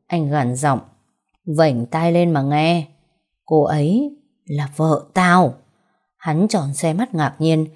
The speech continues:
miệng lắp bắp không nói được lời nào, mãi đến vài giây sau mới bình thường trở lại. "Em xin lỗi, em thực sự không biết đây là chị dâu. Nhưng cũng do chị ấy lén ghi âm cuộc nói chuyện của bọn em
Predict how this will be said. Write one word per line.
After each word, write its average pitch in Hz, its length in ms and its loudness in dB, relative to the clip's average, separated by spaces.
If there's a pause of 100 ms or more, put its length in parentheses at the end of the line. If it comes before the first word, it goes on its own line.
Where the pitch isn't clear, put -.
(220)
miệng 180 220 0
lắp 240 160 0
bắp 277 160 -2
không 220 220 2
nói 190 180 2
được 226 180 4
lời 143 200 4
nào, 135 320 0 (340)
mãi 170 160 -2
đến 185 220 0
vài 180 200 0
giây 160 200 2
sau 160 220 -2
mới 156 160 2
bình 170 220 0
thường 139 260 0
trở 143 180 0
lại. 127 280 -2 (580)
"Em 156 180 -2
xin 147 200 -2
lỗi, 175 300 0 (320)
em 185 160 0
thực 175 140 0
sự 165 220 0
không 185 160 0
biết 240 180 4
đây 196 140 2
là 147 120 2
chị 139 240 -2
dâu. 170 340 0 (560)
Nhưng 165 300 0
cũng 202 180 0
do 202 160 0
chị 185 120 -2
ấy 160 200 -2
lén 180 220 0
ghi 233 120 4
âm 202 220 2
cuộc 175 180 2
nói 147 200 0
chuyện 226 200 0
của 156 80 -4
bọn 143 180 2
em 180 280 0